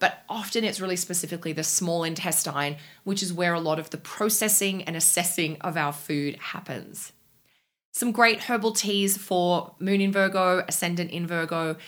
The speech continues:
fennel tea, lavender tea, slippery elm, fenugreek, and peppermint tea. Since Virgo is associated with purity,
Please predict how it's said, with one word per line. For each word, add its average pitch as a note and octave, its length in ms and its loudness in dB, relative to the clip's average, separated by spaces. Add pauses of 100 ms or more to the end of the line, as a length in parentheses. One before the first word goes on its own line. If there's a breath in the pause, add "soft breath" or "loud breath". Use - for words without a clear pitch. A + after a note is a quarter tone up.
(200 loud breath)
fennel G#3+ 340 0
tea, G#3 480 0
lavender F3+ 520 0
tea, F3 500 -2
slippery G#3 520 0
elm, F3+ 440 2 (240 loud breath)
fenugreek, F3 720 -2
and D#3+ 180 -4
peppermint C#3+ 540 -10
tea. - 440 -10 (720 loud breath)
Since - 360 0
Virgo D4 600 4
is A3+ 320 4
associated G3+ 680 2
with F3 180 -4
purity, G3 840 0